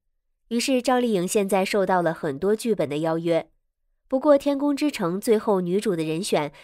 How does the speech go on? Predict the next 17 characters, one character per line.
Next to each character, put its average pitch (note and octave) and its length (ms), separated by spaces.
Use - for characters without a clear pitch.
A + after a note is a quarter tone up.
还 F3+ 160
是 G#3 140
要 F#3 160
看 F3 320
哪 D#3+ 200
位 G3 140
演 E3+ 240
员 D#3+ 240
符 D#3 220
合 D#3+ 180
该 F3+ 240
剧 F3+ 200
女 E3 140
主 F3 160
的 D3+ 80
形 D#3 240
象， F#3 280